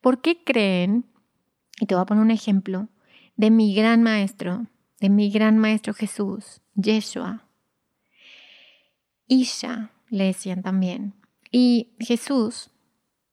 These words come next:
vino a mostrarnos en un cuerpo físico,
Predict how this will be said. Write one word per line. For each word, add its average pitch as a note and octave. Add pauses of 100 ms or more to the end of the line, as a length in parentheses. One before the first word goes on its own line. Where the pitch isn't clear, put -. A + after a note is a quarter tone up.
(140)
vino A3+ (120)
a G#3+
mostrarnos G3+ (300)
en G#3+
un A3
cuerpo A#3
físico, G3